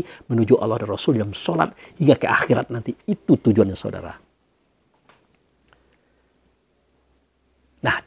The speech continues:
inilah kalimah yang di ujung tadi. "Fala taksawhum wakshauni." Janganlah kamu takut kepadanya, takutlah kepadaku. Nah, itu. Itu kan ujung ayat tadi, kalimat ayat tadi.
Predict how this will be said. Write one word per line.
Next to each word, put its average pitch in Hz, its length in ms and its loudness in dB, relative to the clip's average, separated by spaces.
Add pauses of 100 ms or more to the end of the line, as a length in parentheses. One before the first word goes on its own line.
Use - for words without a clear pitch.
inilah 120 480 2
kalimah 123 520 4 (280)
yang 110 120 4
di 117 80 2
ujung 117 240 2
tadi. 127 640 2 (2250)
"Fala 90 280 -4
taksawhum 143 800 2 (280)
wakshauni." 170 640 0 (1080)
Janganlah 104 320 -6
kamu - 220 -4
takut - 340 -2
kepadanya, 131 800 0
takutlah - 320 -2
kepadaku. 160 600 -2 (260)
Nah, 98 160 -10
itu. 101 320 -14 (1200)
Itu 269 160 -8
kan 285 80 -4
ujung 120 240 2
ayat 113 160 0
tadi, 110 160 -8 (240)
kalimat 110 320 -4
ayat - 160 -10
tadi. - 160 -8